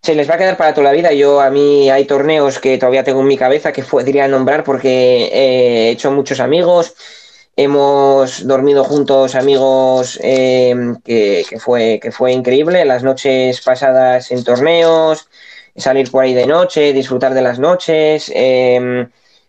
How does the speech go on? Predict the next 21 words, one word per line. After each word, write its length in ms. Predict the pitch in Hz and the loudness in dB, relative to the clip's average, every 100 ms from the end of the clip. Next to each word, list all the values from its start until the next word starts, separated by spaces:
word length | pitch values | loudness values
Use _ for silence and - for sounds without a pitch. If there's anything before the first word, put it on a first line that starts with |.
| - | -6
vernos 320 | 139 135 127 | -2 -2 -4
en 100 | 120 | -2
torneo, 800 | 123 131 175 170 160 156 156 151 | -2 0 2 2 2 2 0 0
reírnos. 680 | 123 127 170 151 147 135 - - | 0 0 2 0 -2 -2 -8 -12
Bueno, 220 | 104 113 | -10 -10
es 100 | - | -4
una, 440 | 123 120 117 113 - - _ _ | -2 0 -2 -4 -8 -20 _ _
podía 240 | - 143 | 0 0
estar 180 | 151 160 | 0 -2
nombrando 380 | 156 151 151 151 | -2 0 0 0
mil, 480 | 147 147 147 143 139 | 2 2 4 4 2
mil 140 | 143 135 | 2 0
torneos 360 | 139 143 131 | -2 -2 -2
que 80 | 131 | 0
he 20 | |
ido, 380 | 151 160 156 147 | 0 2 2 2
mil 240 | 135 135 | 2 2
historias 480 | 135 123 143 139 131 | 2 0 0 0 0
que 180 | 135 127 | -2 0
han 140 | 127 | 0
ocurrido. 560 | 131 127 143 170 180 - | 0 -2 0 2 0 -2